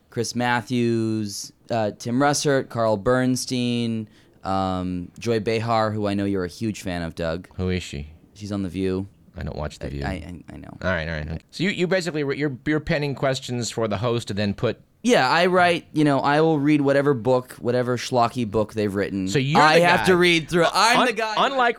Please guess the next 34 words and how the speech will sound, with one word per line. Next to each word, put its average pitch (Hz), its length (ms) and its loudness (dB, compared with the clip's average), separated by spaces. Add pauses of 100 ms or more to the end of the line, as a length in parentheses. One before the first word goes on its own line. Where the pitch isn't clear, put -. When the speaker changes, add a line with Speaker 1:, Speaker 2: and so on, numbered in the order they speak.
Speaker 2:
unlike 220 380 0
Radio 175 320 2
Parallax, 156 500 0
where 143 80 -4
the 131 80 -2
host 139 320 0
actually 185 520 0
has 175 280 0
to 156 140 -4
read 180 320 -2
the 147 80 2
book, 87 400 -6 (120)
on 151 180 0
the 160 100 0
show 165 240 2
you 175 400 0
work 139 340 0
on, 120 240 -2
the 127 120 0
host 165 280 0
expects 135 500 -2
you 196 380 -2
to 254 80 0
read 175 220 0
the 165 60 0
book 160 380 0
and 120 160 -6
give 127 160 -2
you, 123 140 -4
and 123 140 -4
give 123 140 0
her 123 120 0
the 107 80 -2
questions. - 560 -6